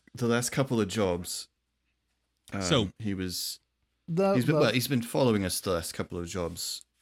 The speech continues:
Speaker 1: and it is true that <coughs> on those jobs where we have seen him following us, someone has tried to kill
Speaker 2: Milo.
Speaker 1: us.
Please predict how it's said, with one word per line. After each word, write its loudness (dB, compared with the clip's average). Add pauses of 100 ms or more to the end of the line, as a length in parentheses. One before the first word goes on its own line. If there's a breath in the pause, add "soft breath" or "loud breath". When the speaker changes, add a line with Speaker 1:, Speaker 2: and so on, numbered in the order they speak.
(280)
Speaker 1:
and -2
it -4
is 0 (680)
true 0 (240)
that -2 (540)
<coughs> -20
on -2
those -4
jobs 0
where -2 (140)
we -2
have -2
seen -2
him -2
following -2
us, -6 (1000)
someone 0
has -2
tried -2 (200)
to -8
kill -4 (1900)
Speaker 2:
Milo. 4
Speaker 1:
us. 0